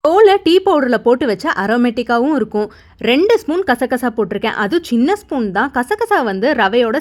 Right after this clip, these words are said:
சேர்த்து அரைக்கணும், அப்பதான் நைஸா அரைப்படும். நல்லா மிக்சர்ல போட்டு நல்லா சுத்துனா அது நல்ல ஃபைன் பவுடரா ஆயிடும். இது கூடவே கல்கண்டு,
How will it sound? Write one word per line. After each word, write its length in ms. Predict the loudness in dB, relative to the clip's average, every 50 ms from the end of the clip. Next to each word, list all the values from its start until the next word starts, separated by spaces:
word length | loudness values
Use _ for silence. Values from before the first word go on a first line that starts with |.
| -2
சேர்த்து 220 | -2 -2 -2 -2 -4 -4
அரைக்கணும், 400 | -4 -4 -4 -4 -6 -4 -2 -2 -4
அப்பதான் 360 | -4 -2 -2 -2 0 0 -2 -2
நைஸா 320 | -2 -2 -4 -2 -2 -2 -2 0 -2
அரைப்படும். 460 | -2 -4 -4 -4 -4 -2 -2 -4 -4 -8 -12 -20 -16 _ -2 0
நல்லா 200 | 2 2 2 2 2 2
மிக்சர்ல 360 | 0 0 0 0 0 0 0 0 0
போட்டு 220 | -2 0 0 -2 0 0 0 0 0
நல்லா 180 | 0 0 0 -2 -2 -4
சுத்துனா 300 | -4 -4 -2 -2 0 0 0
அது 100 | -2 -2 -2
நல்ல 220 | -2 -2 -2 -4 -4 -6 _ _ _ _
ஃபைன் 280 | -2 -2 0 -2 -4 -2 0 2
பவுடரா 340 | 2 2 2 2 0 0 0 0
ஆயிடும். 340 | -2 -4 -4 -4 -6 -6 -6 -10 -16 -20 -16 _ -4 0
இது 120 | 0 2 2 2
கூடவே 320 | 2 2 0 0 -2 -4 -4 -6 -8 -2 0
கல்கண்டு, 560 | 2 2 2 0 -2 -4 -2 -2 0 0 -2